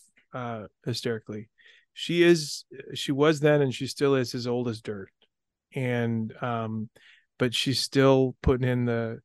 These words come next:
the time 'cause she loves to teach. And, um, she still reaches out. You know, the, one of the nice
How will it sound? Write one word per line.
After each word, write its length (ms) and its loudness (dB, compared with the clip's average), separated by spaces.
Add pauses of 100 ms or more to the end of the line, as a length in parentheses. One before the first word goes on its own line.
the 80 -2
time 300 0
'cause 140 -2
she 140 -4
loves 280 -4
to 100 -10
teach. 540 -10 (280)
And, 500 -4 (1160)
um, 320 2
she 200 0
still 260 4
reaches 340 2
out. 240 6
You 80 0
know, 80 2
the, 100 2
one 260 -2
of 80 4
the 60 4
nice 380 -2